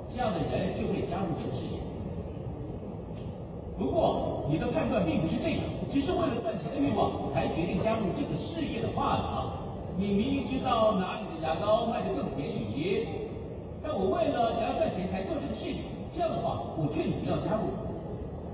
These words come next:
所以，我想说的是，爱多美产品的竞争对手啊，并不是一般的直销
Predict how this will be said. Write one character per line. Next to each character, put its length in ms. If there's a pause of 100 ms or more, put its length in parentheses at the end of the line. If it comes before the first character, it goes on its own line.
(580)
所 160
以， 160 (300)
我 140
想 140 (480)
说 240
的 600
是， 240
爱 140 (140)
多 160
美 400
产 320
品 160
的 80
竞 200
争 160
对 280
手 160
啊， 480
并 180
不 100
是 120
一 40
般 160
的 80 (120)
直 160
销 80